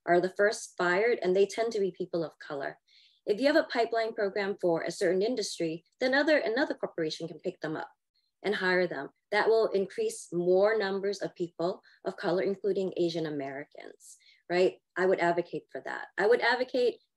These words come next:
as we were talking about, Asian American studies or Black studies, different kinds of histories that people need to learn, and encourage everybody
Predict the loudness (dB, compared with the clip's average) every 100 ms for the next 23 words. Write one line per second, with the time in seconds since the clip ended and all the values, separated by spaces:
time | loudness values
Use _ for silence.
0 | -6 2 2 2 -2 -2 0 4 4 2
1 | 2 2 0 -2 -6 -4 -4 -2 -6 -14
2 | -20 _ -6 -2 -2 -4 -8 -10 -10 -18
3 | -20 _ _ _ 0 2 0 -2 -4 -4
4 | -2 0 -2 -2 -6 -6 -8 -6 -8 -6
5 | -8 -4 -2 -2 -2 -4 0 2 2 -2
6 | _ _ -4 -2 -2 -2 -2 -2 -2 0
7 | 0 -2 -6 -8